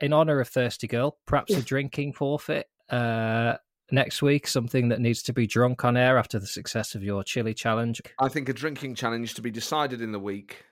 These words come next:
Speaker 2: or, or unless you've got one in mind.
Speaker 1: Uh, no, I think, I think, um, I think I'll have a think. Um,
Speaker 2: You have a think, <laughs> and I'll have a drink.
Speaker 1: Well, it feels like you should pick it because you're going to lose.
Speaker 2: Okay, okay.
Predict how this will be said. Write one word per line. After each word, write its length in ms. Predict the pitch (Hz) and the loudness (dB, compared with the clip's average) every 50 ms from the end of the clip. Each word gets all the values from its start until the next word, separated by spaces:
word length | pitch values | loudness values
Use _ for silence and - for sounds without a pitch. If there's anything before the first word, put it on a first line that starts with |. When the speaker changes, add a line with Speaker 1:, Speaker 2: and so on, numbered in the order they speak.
| _ _ _ _ _ _ _ _ - - _ _ _ - | _ _ _ _ _ _ _ _ -20 -20 _ _ _ -2
Speaker 2:
or, 100 | 143 151 | 0 2
or 160 | - 165 147 | 4 6 6
unless 240 | 139 139 147 139 - | 6 6 2 0 0
you've 80 | 147 127 | 0 0
got 120 | 143 131 | 2 2
one 120 | 123 127 | 2 2
in 80 | 123 117 | 2 2
mind. 400 | 117 127 139 127 104 95 98 - - _ _ _ _ _ _ _ _ _ _ _ _ _ _ _ _ _ _ - - - | 2 2 2 2 0 -2 -6 -10 -16 _ _ _ _ _ _ _ _ _ _ _ _ _ _ _ _ _ _ -20 -12 -4
Speaker 1:
Uh, 500 | - 127 127 127 127 127 127 127 127 127 - - 175 | -2 0 2 2 2 2 2 0 0 -2 -4 -8 -4
no, 160 | 160 156 165 | 0 2 4
I 120 | 165 170 | 4 4
think, 240 | 160 - 196 180 - | 2 2 -2 -2 0
I 140 | - 156 156 | 2 2 2
think, 400 | - - 170 151 143 - - - | 2 0 -4 -4 -6 -6 -6 -4
um, 480 | 131 123 120 117 113 110 107 104 101 98 - _ - | -2 0 0 0 -2 -4 -4 -6 -8 -10 -12 _ -6
I 100 | 127 117 | -6 -6
think 240 | - - 139 135 - | -4 -6 -8 -4 -2
I'll 120 | 123 117 | -2 -2
have 140 | 107 113 107 | -2 -2 -4
a 60 | 101 | -4
think. 520 | - - 104 92 92 92 - - - - - _ _ - | -6 -4 -4 -4 -6 -6 -8 -12 -16 -18 -20 _ _ -8
Um, 580 | - 98 95 95 95 95 92 92 92 95 87 - _ _ _ - | -6 -4 -4 -4 -4 -4 -6 -6 -6 -6 -8 -10 _ _ _ 2
Speaker 2:
You 140 | 127 170 240 | 4 6 6
have 100 | 247 233 | 4 4
a 40 | 233 | 0
think, 420 | - - 139 117 123 135 - - _ _ _ _ _ - | -2 0 0 0 -2 -4 -8 -12 _ _ _ _ _ -2
<laughs> 80 | - | 0
and 100 | - 175 | 2 4
I'll 160 | 170 180 135 | 4 4 4
have 120 | 117 107 107 | 4 2 0
a 40 | 113 | 0
drink. 400 | 107 110 113 107 98 - - - | 0 0 0 0 0 -2 -6 -2
Speaker 1:
Well, 80 | 156 151 | 0 0
it 40 | 151 - | 0 0
feels 260 | - 208 220 202 170 | 0 0 2 4 4
like 180 | 185 165 156 | 4 4 4
you 140 | 143 156 156 | 4 4 2
should 240 | 143 - 143 113 - | 2 0 -2 -6 -4
pick 260 | - - 156 - - 113 | -2 -2 -2 -2 -2 -4
it 160 | 101 - - | -6 -6 -6
because 500 | 110 104 - - 117 104 95 - - - - | -8 -8 -4 -4 -4 -2 -4 -6 -8 -8 -10
you're 480 | - 120 - - 139 113 113 117 113 101 | -12 -12 -8 -4 0 2 2 2 2 2
going 260 | - 110 107 107 107 | 2 0 0 0 0
to 140 | - - - | -2 -4 -4
lose. 300 | 104 110 123 123 117 107 | -4 -4 -4 -2 0 2
Speaker 2:
Okay, 640 | 220 262 294 330 - - 220 156 104 113 170 185 - _ _ _ - - | 4 4 4 4 0 -2 -4 -4 -2 -4 -6 -8 -12 _ _ _ -4 -2
okay. 580 | 175 190 180 - - 214 208 156 101 101 - | 0 0 0 0 -2 -2 -2 -2 -2 -4 -8